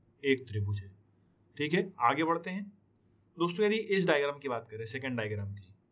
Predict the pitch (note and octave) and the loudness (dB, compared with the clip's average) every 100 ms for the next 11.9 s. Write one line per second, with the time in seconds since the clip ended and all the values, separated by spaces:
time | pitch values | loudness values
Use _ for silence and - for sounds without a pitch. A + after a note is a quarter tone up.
0 | - B2+ C#3 F3 G3 G#3 G3 G3+ G3+ F#3+ | 0 4 6 6 4 0 0 -2 -2 0
1 | G3 F#3 F#3 F3+ F3 F3 F#3 F#3+ G3+ - | 0 0 -2 0 -2 -2 -6 -6 -8 -10
2 | _ - C#3 C#3+ F#3 F3+ - C3+ C#3+ B2+ | _ -8 -4 -2 -2 -2 0 0 2 0
3 | C3 B2+ B2 B2 A#2+ A2 A#2 C#3+ D3+ D#3 | 0 -2 0 -2 -2 -2 -2 -2 -4 -4
4 | E3 E3 - - _ _ A#2 G#2+ G#2+ A#2 | -4 -6 -10 -20 _ _ -12 -8 -2 0
5 | C3+ C#3+ D3 D3+ D#3+ F3 - _ _ A#2+ | 0 -2 -6 -6 -6 -8 -12 _ _ -6
6 | B2 D3 D3+ E3 - B2 E3 G#3 - _ | -4 2 2 2 0 2 4 2 -6 _
7 | _ A2 G#2+ B2+ A#2 G#2 G#2+ G#2 G#2 G2+ | _ -8 0 4 4 2 -4 -8 -6 -4
8 | G2+ G2+ - - _ _ _ _ _ _ | -2 -4 -6 -14 _ _ _ _ _ _
9 | - D#3 F#3+ D#3 C#3 - D3+ C#3+ D3 D#3+ | -8 -2 2 4 4 4 0 2 0 -2
10 | F#3+ F3 C#3+ - C#3+ C#3+ B2+ A2+ B2+ C#3 | -6 -6 -8 -4 0 2 4 2 0 -4
11 | C#3+ B2+ B2+ C3+ B2 C3+ C#3 D3+ | -8 -12 -10 -10 -8 -8 -6 -6